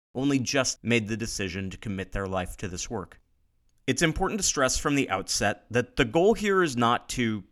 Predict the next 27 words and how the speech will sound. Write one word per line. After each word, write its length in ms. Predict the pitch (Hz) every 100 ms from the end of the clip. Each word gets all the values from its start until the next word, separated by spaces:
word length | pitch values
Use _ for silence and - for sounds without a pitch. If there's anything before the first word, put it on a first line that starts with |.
| _
implicitly 720 | 117 104 247 - 208 185 190
or 160 | 175 120
explicitly 920 | 113 - 185 185 180 110 170 165 165
criticize 800 | 160 - 202 180 - 151 139 139
albergues 720 | 123 110 135 139 135 131 127 107
and 240 | 104 98
other 280 | - 131 135
accommodations 1000 | 123 131 113 101 104 98 120 107 104 -
that 160 | 90 95
have 240 | 123 110
a 60 | 104
set 300 | - 95 -
price. 480 | 85 - - - - _ _ _ _ _ _ _ _ _ _
I've 160 | 117 110
been 260 | 123 113 -
singing 480 | - - 135 131 120
the 60 | 104
praises 560 | - 117 120 127 117
of 100 | 113
a 60 | 104
lot 220 | 98 104
of 100 | 92
different 320 | 117 123 -
gîtes 460 | 85 98 110 - -
in 140 | 104
France 420 | 87 110 101 -
lately 480 | 101 101 98 104 98